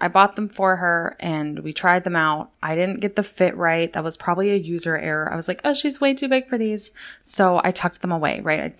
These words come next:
I, I just tucked them away for a while. And then around the same time, she stopped wearing diapers at nighttime anyways. And I was like, "Okay, fine. We're just not gonna even think about these anymore." I had a little one that was fourteen months old that was still obviously full-time in diapers. And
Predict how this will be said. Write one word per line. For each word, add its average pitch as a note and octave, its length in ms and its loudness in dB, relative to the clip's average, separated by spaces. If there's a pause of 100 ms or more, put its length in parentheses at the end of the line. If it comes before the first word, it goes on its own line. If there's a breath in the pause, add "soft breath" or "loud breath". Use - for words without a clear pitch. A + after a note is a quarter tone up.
I, F3 60 -4
I - 20 -2
just F3 180 -2
tucked - 160 -4
them D#3+ 140 -2
away C#3+ 200 -2
for - 160 -6
a - 60 -2
while. D2+ 260 0
And F3 140 -2
then F#3+ 480 -2
around G3 240 4
the F3+ 60 0
same E3+ 200 0
time, D#3+ 180 -4
she D3+ 180 -8
stopped - 280 -2
wearing D3 200 -4
diapers C#3+ 400 -6
at C#3+ 160 -4
nighttime D3 300 -8
anyways. D#3 420 -4
And D3 120 -6
I C#3 40 -6
was D3 120 -6
like, C#3+ 100 -6
"Okay, D3+ 200 -6
fine. D#3 320 -10 (220)
We're D#3+ 180 -6
just E3 200 -6
not D3+ 160 0
gonna D3 140 -8
even C#3+ 160 -8
think C3 160 -8
about B2+ 180 -4
these - 160 -6
anymore." - 400 -8 (200)
I F3 240 4
had E3 380 2
a E3+ 80 -2
little A3+ 240 2
one E3+ 260 0
that D#3+ 120 0
was E3+ 160 2
fourteen F3+ 580 -4
months E3+ 220 -2
old E3 440 -6 (420)
that D3 160 0
was E3 120 0
still D#3 180 4
obviously D#3 640 0
full-time D#3 680 -4
in D3+ 140 -4
diapers. E3+ 600 0 (420 loud breath)
And D#3 520 -2